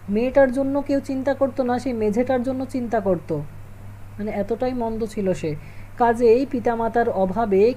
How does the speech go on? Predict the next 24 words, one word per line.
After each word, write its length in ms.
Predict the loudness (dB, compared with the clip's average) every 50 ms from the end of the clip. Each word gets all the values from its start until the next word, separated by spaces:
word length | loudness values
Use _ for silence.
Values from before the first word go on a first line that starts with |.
| 0
কেউ 180 | 0 0 0 2 2
তাকে 460 | 0 -2 -2 0 0 0 0 0 -2 -4
বিয়ে 360 | -4 -4 -2 -2 -2 -2 0
দেবার 340 | 2 2 2 4 2 0 -2 -4 -8
ছিল 260 | -8 -6 -4 -4 -4
না, 180 | -4 -4 -6 -6 -8 -12 -14 -14 -14 -14 -16 -16 -16 -16 -16 -16 -16 -14 -14 -14 -14 -14 -14 -14 -14 -14 -14 -14 -14 -14 -14 -14 -14 -6 -4
এবং 240 | -2 -2 -2 -2 -2
তাকে 280 | -2 -4 -2 -2 -2 -2
বিয়ে 240 | 0 0 0 0 2
করার 280 | 2 2 2 2 2
মতো 420 | 0 -2 -4 -2 0 0 0 0 -2 -6 -12 -16 -14 -8 -6
মনের 540 | -4 -2 0 0 0 0 0 0 0 -2 -4 -4 -8 -8 -4 -2
জোরই 320 | 0 0 0 0 -2 -2
বা 180 | 0 0 -2 0 0
কজন 260 | -2 -2 0 0 -2 -2
লোকের 280 | -4 -4 -4 -4 -6 -6
ছিল। 260 | -4 -6 -8 -6 -6 -8 -10 -12 -14 -16 -16 -16 -16 -16 -16 -16 -16 -16 -16 -14 -14 -14 -14 -14 -16 -12 -8 -2
বিন্দু 460 | 0 0 2 2 2 2 0 0 -2 -6 -12 -16 -16 -12 -8 -8 -4 0
বড় 280 | 4 4 4 6 4 4
ভয়ে 340 | 2 0 0 0 0 0 0
ভয়ে 260 | 0 2 2 2 2
আমার 280 | 0 0 0 0 -2 -2
কাছে 320 | -4 -6 -4 -2 -2 -2
এলো, 180 | -2 -2 -4